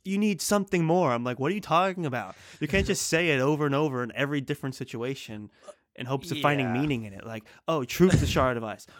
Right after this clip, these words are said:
Speaker 1: Love's a s-, a shard of ice. You need something more. He needs something more." It's like, "Okay, okay, okay." Um, I get it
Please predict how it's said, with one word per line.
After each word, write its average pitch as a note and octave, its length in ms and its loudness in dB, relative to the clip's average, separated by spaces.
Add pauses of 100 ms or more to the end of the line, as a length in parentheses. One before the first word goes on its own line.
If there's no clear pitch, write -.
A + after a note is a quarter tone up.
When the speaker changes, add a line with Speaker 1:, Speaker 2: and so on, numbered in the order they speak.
Speaker 1:
Love's D#3+ 260 2
a D3+ 40 2
s-, - 180 -6
a D3 120 -6
shard B2+ 180 -4
of A2 60 -4
ice. G2+ 220 -6 (160)
You D#3 180 0
need D3+ 180 -2
something A#2+ 380 -4
more. G2+ 300 -10 (200)
He F3+ 200 2
needs C#3 200 -2
something A2+ 400 -6
more." G2 280 -12
It's A2 160 -12
like, A2 160 -6
"Okay, G#2+ 480 -8
okay, A2 540 -8
okay." G#2 500 -14 (160)
Um, G2 260 -14 (100)
I A#2+ 120 -2
get C#3 260 2
it D#3 200 0